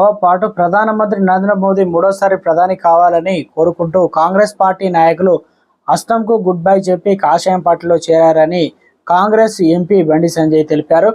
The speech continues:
శనివారం కరీంనగర్ ఎంపీ కార్యాలయంలో కాంగ్రెస్ మాజీ ఎమ్మెల్యే సోదరుడు కోడూరు మహేందర్ గౌడ్తో పాటు తెలంగాణ ఉద్యమకారులు కుమార్ తదితరులు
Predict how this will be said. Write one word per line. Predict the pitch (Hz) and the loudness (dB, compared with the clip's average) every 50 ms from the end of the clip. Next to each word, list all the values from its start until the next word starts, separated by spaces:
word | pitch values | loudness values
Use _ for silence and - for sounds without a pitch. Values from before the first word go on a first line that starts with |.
| - _ _ _ _ _ | -4 _ _ _ _ _
శనివారం | - - 190 202 214 233 226 233 233 220 202 185 | -4 -2 0 2 2 2 2 0 -2 -2 -4 -6
కరీంనగర్ | 160 - 185 190 208 214 214 214 208 220 208 202 | -2 0 0 0 0 0 0 2 2 0 0 -2
ఎంపీ | 185 185 180 185 208 196 | -2 -4 -2 -2 -4 -2
కార్యాలయంలో | - 170 175 175 180 180 180 180 175 175 175 185 190 180 | 0 0 0 2 2 2 4 2 2 2 2 0 0 0
కాంగ్రెస్ | 175 175 175 185 196 196 214 214 208 - | 0 0 -2 0 0 0 -2 -2 -2 -4
మాజీ | 190 175 170 170 175 170 185 180 | -4 -2 0 0 0 0 -2 -2
ఎమ్మెల్యే | 170 170 170 170 170 170 175 170 | -2 0 0 0 2 2 2 2
సోదరుడు | 156 - 165 165 160 165 165 165 170 160 151 151 _ _ _ _ _ _ | 0 0 -2 0 2 2 2 4 2 2 0 -2 _ _ _ _ _ _
కోడూరు | - 185 190 202 202 214 214 208 208 190 165 151 156 | -2 0 0 2 2 2 2 2 2 0 0 -4 -6
మహేందర్ | 156 151 160 185 190 190 202 190 175 | -2 -2 0 2 2 2 2 0 0
గౌడ్తో | 160 170 170 170 165 - 180 170 156 160 - - _ _ _ _ _ _ _ - | 0 0 0 0 0 0 0 2 2 0 0 -4 _ _ _ _ _ _ _ -2
పాటు | 170 180 190 190 220 214 | 0 0 0 0 0 -2
తెలంగాణ | 196 202 196 190 196 208 196 208 208 202 202 196 | 0 0 0 0 0 0 0 0 0 0 0 -2
ఉద్యమకారులు | 185 160 160 180 185 185 180 - 175 170 170 165 180 180 175 156 151 156 156 _ _ _ | -2 -2 -2 -2 0 -2 0 0 0 2 2 2 0 2 2 2 2 0 -2 _ _ _
కుమార్ | - 180 185 190 196 208 214 214 214 208 202 | -6 -2 0 2 2 4 2 2 0 -2 -6
తదితరులు | - 180 170 170 170 - 185 185 175 190 185 | -2 -2 -2 0 0 0 0 0 2 2 0